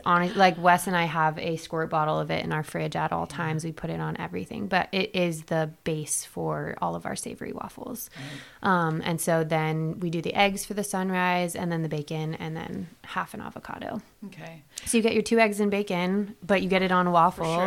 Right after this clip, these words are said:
Speaker 2: sure.
Speaker 1: And hopefully you're okay with just bites of all, all
Speaker 2: Well,
Speaker 1: four
Speaker 2: and it's,
Speaker 1: things.
Speaker 2: it's blue corn. I try. My husband is not a waffle guy at all. He's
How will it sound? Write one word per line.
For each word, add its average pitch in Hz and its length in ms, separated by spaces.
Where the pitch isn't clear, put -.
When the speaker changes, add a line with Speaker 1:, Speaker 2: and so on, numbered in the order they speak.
Speaker 2:
sure. 226 120
Speaker 1:
And 170 500
hopefully 180 440
you're 170 120
okay 170 240
with 175 120
just - 260
bites 185 320
of 185 200
all, 185 260
all 190 140
Speaker 2:
Well, 359 100
Speaker 1:
four 359 60
Speaker 2:
and 185 80
it's, 185 100
Speaker 1:
things. 208 300
Speaker 2:
it's 285 180
blue 311 280
corn. 262 260
I 175 100
try. 247 220
My 247 200
husband 202 380
is 135 100
not 139 160
a 127 40
waffle 120 360
guy - 320
at 139 120
all. - 340
He's 139 600